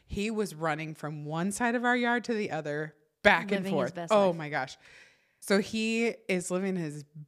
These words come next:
Speaker 1: best life. And
Speaker 2: Mm-hmm.
Speaker 1: oh my goodness, he comes to my door and he is fluffy and he has snowballs
Speaker 2: <laughs>
Speaker 1: hanging from his legs,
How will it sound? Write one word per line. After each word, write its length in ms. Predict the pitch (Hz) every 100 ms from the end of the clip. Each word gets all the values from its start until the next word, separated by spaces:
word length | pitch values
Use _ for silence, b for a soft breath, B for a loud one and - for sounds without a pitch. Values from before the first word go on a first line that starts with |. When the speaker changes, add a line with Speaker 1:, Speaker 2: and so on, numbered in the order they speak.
| -
Speaker 1:
best 380 | 170 196 - 170
life. 580 | 170 160 123 120 - 202
And 340 | 190 175 170
Speaker 2:
Mm-hmm. 160 | 190 180
Speaker 1:
oh 300 | 180 196 208
my 220 | 202 180
goodness, 600 | 165 156 131 151 - - _ _ _ _ _ _ _
he 220 | - 226
comes 460 | - 285 294 311 -
to 120 | 294
my 200 | 254 214
door 320 | 190 196 156
and 200 | 139 175
he 160 | 170 196
is 180 | 190 190 _ _
fluffy 960 | - - 170 160 - 220 247 311 330 b b b b b b b b _ _ _ _
and 280 | 214 214 214
he 220 | 196 240
has 560 | 214 - 220 214 202 - -
snowballs 1120 | - - 226 208 185 160 143 131 - - - -
Speaker 2:
<laughs> 480 | 427 - - - -
Speaker 1:
hanging 680 | - 440 330 359 381 381 381
from 240 | 233 285 269
his 240 | 247 190
legs, 720 | 180 170 180 165 190 214 -